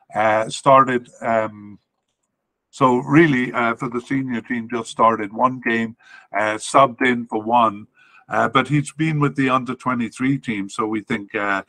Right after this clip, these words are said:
he does have a chance of getting on to the senior team. Uh, we thought he was off the team, but he came back in October twenty twenty-three and got a start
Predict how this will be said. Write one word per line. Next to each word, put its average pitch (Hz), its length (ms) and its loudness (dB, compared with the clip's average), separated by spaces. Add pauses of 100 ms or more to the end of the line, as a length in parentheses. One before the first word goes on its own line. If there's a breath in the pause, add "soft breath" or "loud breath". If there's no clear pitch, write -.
(200 loud breath)
he 117 160 -4
does 120 320 2
have 107 160 0
a 101 60 -6
chance 110 500 -4
of 101 160 -4 (160)
getting 104 300 -2
on 101 220 -4
to 104 100 -10
the 98 120 -12
senior 113 480 -2
team. 98 380 -4 (400 loud breath)
Uh, 123 640 4 (440 soft breath)
we 156 140 4
thought 180 300 2
he 175 100 -2
was 139 200 -2
off 151 220 2
the 147 120 -6
team, 127 240 -6
but 123 100 -6
he 127 100 -8
came 139 260 -4
back 123 300 -2
in 123 120 -8
October 123 720 -4
twenty 120 320 -4
twenty-three 117 880 -2 (280 loud breath)
and 131 180 0
got 135 200 4
a 127 80 0
start 135 540 4